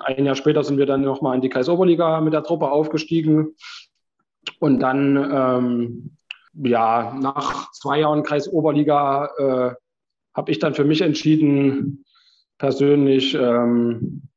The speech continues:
dass es, dass mein We-, Weg bei der Wismut erstmal zu Ende ist, ähm, weil ich mit der Entwicklung im Verein einfach nicht so konform gehen konnte.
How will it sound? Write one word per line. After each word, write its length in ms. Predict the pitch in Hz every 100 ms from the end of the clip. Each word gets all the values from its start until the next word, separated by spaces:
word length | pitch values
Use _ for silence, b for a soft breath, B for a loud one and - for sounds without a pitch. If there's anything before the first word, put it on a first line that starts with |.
| _ _
dass 160 | - 127
es, 340 | 127 - - -
dass 320 | - - 135
mein 320 | 139 135 123
We-, 300 | 139 156 170
Weg 160 | 147 151
bei 80 | 151
der 100 | 147
Wismut 240 | 156 143
erstmal 240 | 151 - 143
zu 100 | 147
Ende 340 | 151 185 190
ist, 300 | 180 180 - _ _ _ _ -
ähm, 800 | 135 135 135 135 131 131 127 123
weil 240 | 113 139 147
ich 120 | -
mit 120 | 143
der 60 | 151
Entwicklung 340 | 135 151 151
im 100 | 143
Verein 320 | 135 123 135
einfach 240 | 139 127 123
nicht 180 | 135
so 360 | - 131 139 135
konform 420 | 139 127 139 147
gehen 240 | 143 139 135
konnte. 480 | 147 156 151 139